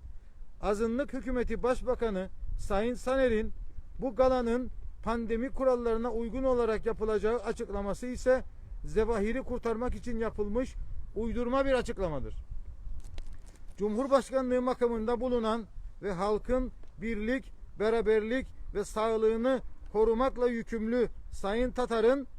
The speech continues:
pandemi kurallarını ihlal ederek dört bir yanda film çeken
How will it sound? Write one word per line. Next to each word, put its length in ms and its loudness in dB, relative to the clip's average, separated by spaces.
pandemi 480 -2
kurallarını 760 2
ihlal 360 4
ederek 380 6
dört 280 8
bir 100 0
yanda 560 2
film 340 -2
çeken 380 0